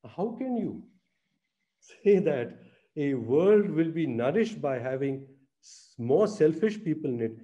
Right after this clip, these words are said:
and especially when those selfish people are larger than the poor people for whom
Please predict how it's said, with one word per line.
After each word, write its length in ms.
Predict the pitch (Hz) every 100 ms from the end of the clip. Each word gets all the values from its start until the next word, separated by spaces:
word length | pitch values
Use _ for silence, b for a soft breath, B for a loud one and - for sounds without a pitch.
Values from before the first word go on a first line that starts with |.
| -
and 80 | 151
especially 480 | 147 - 185 208 226
when 160 | 196
those 180 | 175 -
selfish 460 | 147 151 196 190 -
people 400 | 143 147 160 160 B B -
are 160 | 135
larger 720 | 120 110 127 156 165 214 160 - - _ _ _ _
than 260 | 123 151 151
the 320 | 151 143 147 - _ _
poor 200 | 175 190
people 520 | 190 151 147 156 160 - _ _ _ _ _ _ _ _
for 140 | 151
whom 560 | 113 175 185 120 -